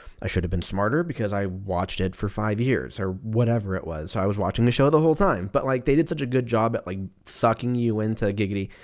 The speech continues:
that, um, era, that once you started to see, like, Starbucks cups and bullshit, and, like, there was that one episode where it was just dark the whole time and I couldn't see a fucking thing. Like, there was, they, somebody fucked up somewhere, and for me,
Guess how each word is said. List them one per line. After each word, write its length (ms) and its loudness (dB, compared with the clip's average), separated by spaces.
that, 500 0
um, 440 -2
era, 440 2
that 160 0
once 240 2
you 40 0
started 220 4
to 80 2
see, 140 -2
like, 160 -4
Starbucks 600 -2
cups 600 0
and 260 -4
bullshit, 720 6
and, 80 -2
like, 120 2
there 120 4
was 160 2
that 160 2
one 160 2
episode 400 4
where 140 4
it 80 -2
was 120 0
just 300 -6
dark 300 0
the 140 4
whole 180 2
time 360 2
and 60 0
I 60 0
couldn't 240 0
see 180 -2
a 60 -2
fucking 380 -2
thing. 380 0
Like, 180 -2
there 100 2
was, 260 2
they, 280 2
somebody 280 4
fucked 320 0
up 160 2
somewhere, 480 2
and 180 2
for 100 -2
me, 460 4